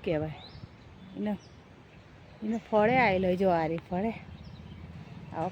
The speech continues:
ફળ આવેલો. આને શું કહેવાય એ તો ખબર નહીં હવે.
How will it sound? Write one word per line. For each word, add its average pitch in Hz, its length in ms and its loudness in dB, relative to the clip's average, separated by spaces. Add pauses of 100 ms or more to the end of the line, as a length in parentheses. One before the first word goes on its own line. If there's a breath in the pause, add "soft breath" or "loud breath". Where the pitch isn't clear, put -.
ફળ 185 180 0
આવેલો. 170 320 -4 (1600)
આને 196 200 -2
શું 214 240 -4
કહેવાય 208 280 4
એ 208 100 -2
તો 214 40 -6
ખબર 208 340 -4
નહીં 220 280 -2
હવે. 170 120 -4